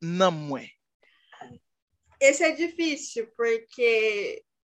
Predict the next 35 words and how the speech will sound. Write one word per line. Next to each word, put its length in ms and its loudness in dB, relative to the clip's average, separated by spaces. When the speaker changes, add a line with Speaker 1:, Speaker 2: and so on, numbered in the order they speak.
Speaker 2:
fala 400 2
ligon, 800 2
né? 380 -2
Que 120 -6
que 140 2
é 20 6
esse 380 0
gon? 540 2
É, 240 -4
não, 240 0
não 120 2
é 60 8
a 40 6
primeira 340 4
vez 220 0
que 80 -4
eu 80 0
tinha 240 -6
visto, 320 -4
mas 140 -10
quando 180 -2
eu 280 4
vi 120 -4
pela 200 2
primeira 380 0
vez 200 6
eu 80 0
não 100 -6
sabia. 600 -4
Mas 300 2
é 140 8
a 60 4
junção 500 -2
do 300 -6
gen 400 2